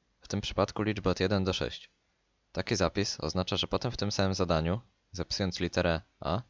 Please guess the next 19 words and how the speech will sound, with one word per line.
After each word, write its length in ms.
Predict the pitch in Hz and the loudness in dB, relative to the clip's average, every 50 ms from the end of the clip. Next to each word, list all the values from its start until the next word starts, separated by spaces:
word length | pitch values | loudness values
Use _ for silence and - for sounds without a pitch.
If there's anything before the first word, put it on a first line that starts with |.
| _ _ _ _ _ _ _ _ _ _ | _ _ _ _ _ _ _ _ _ _
mamy 220 | - 82 95 107 98 | -2 0 2 2 2
na 80 | 92 | 2
myśli 280 | 90 98 107 - - 107 | 2 2 0 0 -2 -2
te 100 | - 90 | -2 -2
wszystkie 300 | - - 95 - - 92 | -2 -2 -2 0 0 0
liczby 260 | 92 90 92 95 92 | 0 0 0 -2 0
w 40 | 92 | 2
nawiasie. 380 | 92 85 82 76 - - - - _ _ _ _ _ _ _ _ _ _ - | 2 2 2 2 0 -2 -6 -12 _ _ _ _ _ _ _ _ _ _ -8
Na 120 | 82 76 | -4 -2
lekcji 260 | 76 98 - - 135 113 | -2 -2 0 0 2 2
albo 160 | 95 90 95 | 2 2 0
sprawdzianie 460 | - - 92 82 82 85 95 113 113 | 0 0 0 0 2 2 2 2 2
może 180 | 107 98 92 87 | 0 0 0 -2
się 80 | - | 0
pojawić 340 | - 90 92 98 101 - - | 2 4 4 4 4 2 0
takie 260 | - 90 - - 92 | -2 -2 0 0 0
określenie 480 | 85 - - 73 - - 87 95 104 101 | 0 0 -2 -4 -2 0 0 2 2 2
jak 200 | 98 92 - - | 2 0 -2 -2
podzbiór. 520 | - 87 80 - - 76 - 67 - - | 0 0 0 0 -2 -6 -8 -8 -10 -10